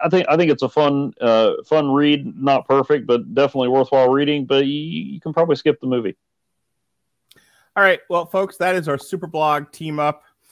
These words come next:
Speaker 2: Everyone's doing such fancy Image stuff. I go, "What's the most obscure thing I can find with a shitty movie?"
Speaker 1: <laughs>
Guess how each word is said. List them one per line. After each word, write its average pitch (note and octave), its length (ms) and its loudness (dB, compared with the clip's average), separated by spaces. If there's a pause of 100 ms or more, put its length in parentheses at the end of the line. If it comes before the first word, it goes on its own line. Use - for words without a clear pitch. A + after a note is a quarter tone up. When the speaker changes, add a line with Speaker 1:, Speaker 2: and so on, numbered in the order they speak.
(280)
Speaker 2:
Everyone's A#3 320 -4
doing G3 160 -4
such D#3+ 180 -16
fancy C#3 480 -4
Image A#2+ 300 -4
stuff. E2+ 320 -8
I C3+ 120 -2
go, C#3 260 0
"What's F3 240 -10
the D4 80 -12
most C4+ 220 -10
obscure C#3 320 -8
thing A#2 240 -10
I F#2+ 80 -6
can F#2+ 180 -12
find F2+ 260 -8
with E2+ 120 -12
a - 20 -12
shitty - 380 -8
movie?" D2+ 260 -16 (240)
Speaker 1:
<laughs> G#3 80 2